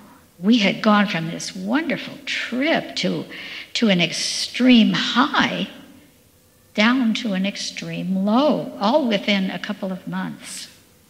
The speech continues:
Well, Gentle was when we placed everything in God's hand. We came to church sometimes in the evening when no one else was here, no one else was, nothing was going on,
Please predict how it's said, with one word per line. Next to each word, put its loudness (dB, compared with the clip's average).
Well, -2
Gentle 4
was -6
when 0
we 0
placed -6
everything -4
in -8
God's -6
hand. -8
We 0
came 6
to -2
church 0
sometimes -4
in -4
the -4
evening -2
when -4
no 2
one 0
else -6
was -8
here, 0
no -2
one -4
else -6
was, -10
nothing -2
was -6
going -2
on, -4